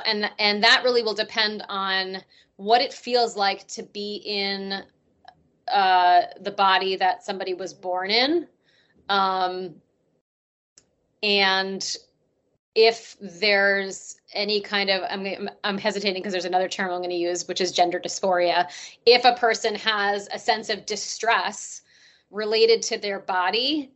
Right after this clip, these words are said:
being incongruent with how they most authentically feel inside. Okay, so if somebody is feeling like, for example, um, they were assigned female at birth and puberty would create, uh, breast tissue that would be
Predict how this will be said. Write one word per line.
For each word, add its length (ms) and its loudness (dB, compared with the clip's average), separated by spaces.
being 200 0
incongruent 680 -4
with 140 -8
how 260 2
they 140 4
most 280 -4
authentically 520 -4
feel 260 -6
inside. 480 -8
Okay, 260 0
so 520 2
if 180 0
somebody 720 4
is 360 -4
feeling 540 -2
like, 340 2
for 160 0
example, 800 -2
um, 320 0
they 140 0
were 100 2
assigned 400 2
female 300 0
at 140 2
birth 400 0
and 160 -4
puberty 560 0
would 340 -4
create, 920 0
uh, 260 4
breast 320 4
tissue 560 -6
that 340 0
would 380 -4
be 180 -6